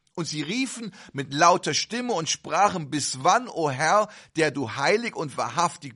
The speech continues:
bist, richtest und rächst du nicht unser Blut an denen, die auf der Erde wohnen?‘ Und es wurde ihnen, einen jeden, ein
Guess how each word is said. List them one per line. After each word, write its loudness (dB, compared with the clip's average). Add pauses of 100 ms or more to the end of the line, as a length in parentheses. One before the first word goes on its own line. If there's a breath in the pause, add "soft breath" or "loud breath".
bist, -6 (360 soft breath)
richtest -4
und -8
rächst -4
du -4
nicht -6
unser 0
Blut -6
an -4
denen, -2 (260 loud breath)
die -6
auf -2
der -4
Erde 4
wohnen?‘ 2 (180)
Und -4
es -4
wurde 4
ihnen, -2 (260 loud breath)
einen -2
jeden, -4
ein -4